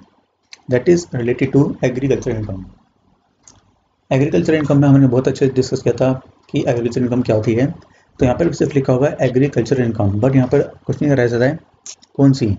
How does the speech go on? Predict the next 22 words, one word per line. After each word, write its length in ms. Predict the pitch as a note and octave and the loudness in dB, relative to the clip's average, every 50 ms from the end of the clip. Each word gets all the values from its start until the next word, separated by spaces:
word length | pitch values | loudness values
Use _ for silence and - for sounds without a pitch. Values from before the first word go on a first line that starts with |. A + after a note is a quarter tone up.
| - _ _ _ _ _ _ - - | -8 _ _ _ _ _ _ -10 -4
कैप-, 240 | - B2 B2+ - - _ _ _ _ _ - | -2 -2 -2 -2 -6 _ _ _ _ _ -4
capital 480 | - A#2+ A#2 - D3 C3+ D#3 D3 D#3 D#3+ - | -4 -2 -2 -2 -2 0 0 -2 -2 -4 -4
और 140 | - - D3 - - - | -4 -4 -4 -4 -4 0
ने-, 200 | C3+ C3 C3+ C3+ | 2 4 4 4
nature 280 | C#3 C3+ C3 C3+ C#3+ C#3+ | 4 2 0 0 0 0
वाली 180 | C3+ C#3 C#3+ | 0 0 0
है, 100 | C#3 C3 | 0 0
रेवेन्यू 380 | A#2+ - A#2 A#2 A#2 A#2 A#2 G#2+ | -2 -2 -4 -8 -8 -8 -8 -8
वाली। 200 | G#2 G2 G2 G2 - - _ _ _ _ _ _ _ _ - - _ _ - | -8 -10 -10 -12 -16 -18 _ _ _ _ _ _ _ _ -14 -14 _ _ -10
यहाँ 120 | B2 A#2 B2 | -8 -8 -6
पर 140 | D3+ D3+ C#3+ | -6 -4 -2
बात 220 | C3 B2 B2 - | -2 -2 0 2
हो 60 | B2 | 2
रही 180 | A#2 A#2 A#2 C3 | 2 2 2 2
है 140 | C#3+ D#3 E3 - - - - - _ - B2 | 0 -2 -4 -10 -10 -14 -14 -14 _ -10 -6
revenue 480 | A2 A2 A#2+ B2 A#2+ C3 C#3 C#3 C3+ | -2 0 0 2 2 4 4 4 4
nature 300 | B2+ A#2+ A2 A2+ B2 A2 | 4 2 0 0 0 0
वाली 180 | G#2+ G#2+ A2+ C3 | 2 2 2 0
income 360 | - B2+ B2 A#2 - A#2+ A#2 | 0 0 -2 -2 -4 -8 -10
जो 120 | A2 A2+ | -8 -8
है 60 | A2 A2 | -6 -4
वो 180 | B2+ D#3 G3+ | -2 -2 -4